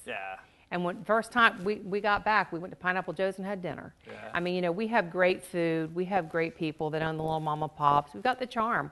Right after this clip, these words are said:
Speaker 1: Yeah.
Speaker 2: We have it all. This really is our paradise.
Speaker 1: Yeah, that's my first. We, I did not get out of, I don't think I left the county this whole <laughs> summer. Um, we were supposed to do a road trip to Michigan for my nephew's wedding, and it got scaled back, and, and my family was a little nervous about, you know,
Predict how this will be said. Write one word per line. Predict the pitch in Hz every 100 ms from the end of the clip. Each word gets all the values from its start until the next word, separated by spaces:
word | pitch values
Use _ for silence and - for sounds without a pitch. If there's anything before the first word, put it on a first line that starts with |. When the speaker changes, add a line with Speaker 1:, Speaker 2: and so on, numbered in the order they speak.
| -
Speaker 1:
Yeah. | 247 233
Speaker 2:
We |
have | 208 208
it |
all. | 208 160
This | 156 151
really | 185 185
is | 185
our | 170
paradise. | - 165 147 143 147 -
Speaker 1:
Yeah, | 131
that's | 135 143
my | 156
first. | 127 117
We, | 127 139 127
I | 123
did | 113 110 135
not | 139 131 120
get | 127
out | 117 120
of, | 110 - _ -
I | 131
don't | 160
think | 117 104
I | 104
left | 101 -
the | -
county | - 110 117 90
this | 87 -
whole | 110 110
<laughs> | -
summer. | 233 240 208 180 196 160 156
Um, | 156 139 - - - -
we | 139
were | 143
supposed | 135 156 139
to | 123
do | 131
a |
road | 117 123
trip | 120 131
to | 120
Michigan | 113 117 123 117
for |
my | 104
nephew's | 104 - 104
wedding, | 104 139 143 127
and | 117
it |
got | 120 127 -
scaled | - 127 123
back, | 117 120 117 117 117
and, | 104 104 - - - _
and | 117
my | 120
family | 110 - 117 117 117
was | 110
a |
little | 113 110
nervous | 110 110 110
about, | 104 113 107 -
you |
know, | 120